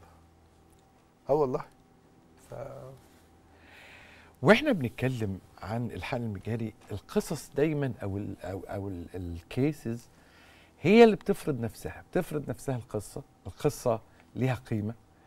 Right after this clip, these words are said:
Speaker 2: ودايما لغه الناس تختلف عن لغه الاطباء، ليهم منطوق في المشاكل.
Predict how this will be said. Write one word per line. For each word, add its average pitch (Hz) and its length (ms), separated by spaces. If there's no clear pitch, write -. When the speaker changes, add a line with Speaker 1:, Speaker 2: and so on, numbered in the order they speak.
Speaker 2:
ودايما 160 420
لغه 202 380
الناس 156 240
تختلف 143 360
عن 123 120
لغه 131 240
الاطباء، 110 640
ليهم 135 400
منطوق 113 400
في 113 380
المشاكل. 113 500